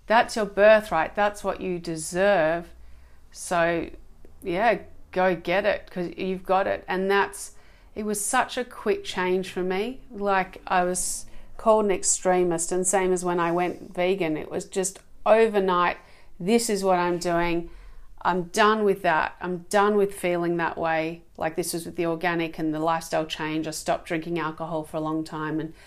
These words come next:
I had periods when, when I went back into it, but I've, I've been off it now for a few years, um, or not, yeah, or eighteen months. And, um, but that's the biggest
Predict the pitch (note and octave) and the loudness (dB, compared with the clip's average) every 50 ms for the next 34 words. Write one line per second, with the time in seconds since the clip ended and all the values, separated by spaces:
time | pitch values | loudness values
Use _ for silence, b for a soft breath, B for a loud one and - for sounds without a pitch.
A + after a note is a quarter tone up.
0 | B B B B B - A#3 B3+ B3 A#3+ - - A3 F#3 F3+ F3 E3+ F#3+ F#3 F3+ | B B B B B 2 4 4 4 4 2 2 2 2 2 2 2 2 2 2
1 | F3 E3+ - F#3+ F#3 F3 E3+ E3+ E3+ E3+ - - E3 E3 E3 - F#3 F3 E3+ - | 2 0 0 0 2 2 2 2 0 0 0 2 2 2 2 0 -4 -4 -4 -2
2 | - E3+ D#3+ - - - F3 E3+ - - - E3+ E3+ E3+ E3 F3 - - - - | -2 -2 -2 -2 0 0 0 0 0 -2 -2 -2 -2 -2 -2 -4 -10 -18 -20 -20
3 | - - - - - F3 E3+ E3+ - - - - F#3 E3+ E3+ E3+ E3 D#3+ - - | -20 -20 -10 -4 -2 -2 -2 -2 -6 -8 -4 -2 0 0 0 0 -2 -2 -4 -6
4 | - - E3+ E3 E3 E3 E3+ E3+ E3+ - E3+ E3+ F3 F3 F3+ E3+ E3+ E3+ - - | -6 -6 -4 -6 -4 -4 -6 -8 -8 -8 -8 -6 -4 -2 -2 -2 -2 -4 -6 -8
5 | - - D#3+ D#3 D#3 D#3 D#3 - b b b b b b b b b b b b | -8 -8 -8 -6 -6 -8 -8 -12 b b b b b b b b b b b b
6 | b b b - - - - - _ - - - F3+ E3+ - - - - F#3 F3+ | b b b -20 -20 -20 -20 -20 _ -18 -14 -12 -12 -12 -12 -14 -12 -8 -6 -6
7 | D#3 D3+ E3 - - E3 E3 D#3 - - E3+ E3 E3 - E3 D#3+ D#3+ D#3 D3+ - | -6 -6 -8 -10 -8 -8 -8 -6 -4 -2 -2 -2 -2 -2 -2 -2 -2 -2 -4 -6
8 | - - - - - - - F3 F#3 F#3 F#3 E3+ F#3 F#3 F3+ F3+ F3 F3 F3 E3+ | -10 -14 -16 -18 -14 -8 -4 -2 0 0 0 0 2 2 4 2 2 0 -4 -8
9 | B B B B B B B B B B B B B B B B B B - - | B B B B B B B B B B B B B B B B B B -2 4
10 | - G3 G3 F3+ - - - - - - - - - - - - - - - - | 6 8 8 6 6 2 -2 -4 -4 -6 -6 -12 -18 -20 -20 -20 -20 -20 -20 -20
11 | - - - - - G#3 F#3+ A3 A3 A#3 A3+ A3+ - - - G#3+ G3+ G3 G3+ - | -20 -20 -20 -14 -10 0 4 6 6 6 6 2 -4 -4 -2 -2 -2 -2 0 2
12 | G#3 G#3 G3+ G3 G3+ F#3+ F#3 F3 - - - - - - | 2 2 2 4 4 4 4 2 0 -4 -8 -8 -10 -10